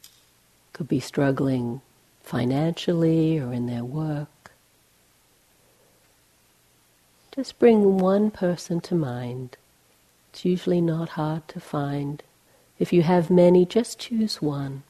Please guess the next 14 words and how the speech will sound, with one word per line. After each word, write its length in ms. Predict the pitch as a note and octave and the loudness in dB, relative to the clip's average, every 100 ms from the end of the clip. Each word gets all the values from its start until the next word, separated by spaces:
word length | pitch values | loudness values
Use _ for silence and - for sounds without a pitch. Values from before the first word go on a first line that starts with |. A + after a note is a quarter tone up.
| - - - _ _ _ _ _ _ _ _ _ _ _ _ _ _ _ _ | -20 -20 -20 _ _ _ _ _ _ _ _ _ _ _ _ _ _ _ _
Say 300 | - A3+ A#3 | -2 2 6
their 180 | A#3 G#3 | 6 6
name. 480 | E3+ D#3 D3 D3 - _ _ _ _ _ _ _ _ _ _ _ _ _ _ _ _ _ _ _ _ - | 4 4 2 -4 -12 _ _ _ _ _ _ _ _ _ _ _ _ _ _ _ _ _ _ _ _ 0
Have 180 | A3 | 4
a 80 | G#3+ | 4
sense 400 | - G#3+ G3+ - | 4 6 6 4
of 120 | F#3+ | 2
why 260 | F#3 F3+ F#3 | 4 4 4
it 100 | F3+ | 6
is 420 | F3+ F3 F3 - | 6 4 2 -2
you 80 | F#3+ | -4
care 400 | - - A3 A#3+ | -2 -2 0 0
about 460 | G3 C#3 A#2+ - - | 0 -2 -6 -8 -8
them, 320 | A#2 A#2+ | -8 -8